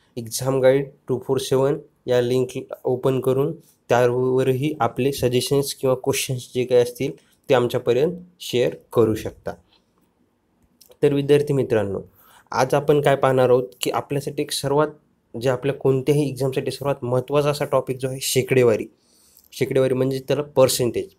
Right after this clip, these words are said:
पर्सेंटेज हा टॉपिक पाहणार आहोत. यामध्ये सर्व प्रकारच्या शेकडेवारीशी संबंधित ज्या काही ट्रिक्स असतील त्या ह्या व्हिडिओमध्ये, व्हिडिओमध्ये तुम्हाला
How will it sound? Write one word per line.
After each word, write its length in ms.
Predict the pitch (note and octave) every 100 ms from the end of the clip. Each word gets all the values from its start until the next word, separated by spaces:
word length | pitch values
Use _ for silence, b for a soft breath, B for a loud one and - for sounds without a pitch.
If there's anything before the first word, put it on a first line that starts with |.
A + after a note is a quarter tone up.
| -
पर्सेंटेज 460 | A#2+ - B2+ C3+
हा 180 | C3+ E3 - _ _
टॉपिक 380 | B2 A#2 - F2+ -
पाहणार 340 | B2+ A#2 A2+
आहोत. 180 | G#2 F#2 F2+ b b _ _ _ _ _ - -
यामध्ये 580 | A2+ B2 C3 C3 D3 D#3 B B
सर्व 280 | - B2+ C#3
प्रकारच्या 420 | C#3 B2+ C3+ C3 C#3
शेकडेवारीशी 600 | C3+ A#2+ C3+ C3+ B2 C3
संबंधित 420 | - B2+ C3 B2+
ज्या 140 | C3
काही 180 | B2+ C#3 C3+ -
ट्रिक्स 260 | C3 B2+
असतील 560 | C3 - B2 G#2 - _ _
त्या 100 | C3
ह्या 140 | C3 B2+
व्हिडिओमध्ये, 520 | C3 B2+ B2+ B2 A#2+
व्हिडिओमध्ये 560 | A2+ B2+ B2+ B2+ B2+
तुम्हाला 460 | C3 B2+ B2 C#3 F3